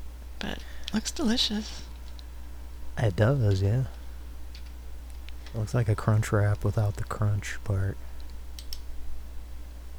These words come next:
Speaker 2: Uh, so now he's on his cell phone,
Speaker 1: <laughs>
Speaker 2: which is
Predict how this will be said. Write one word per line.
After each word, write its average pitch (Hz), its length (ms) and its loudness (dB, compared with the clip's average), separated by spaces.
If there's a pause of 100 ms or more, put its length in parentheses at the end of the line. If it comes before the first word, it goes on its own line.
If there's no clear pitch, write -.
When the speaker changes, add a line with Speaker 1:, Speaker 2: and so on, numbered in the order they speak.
(1900)
Speaker 2:
Uh, 92 440 4
so 98 220 2
now 101 200 4
he's 104 160 4
on 98 140 2
his 92 180 2
cell 110 400 0
phone, 101 220 2
Speaker 1:
<laughs> - 1900 2
Speaker 2:
which - 180 -2
is 92 440 0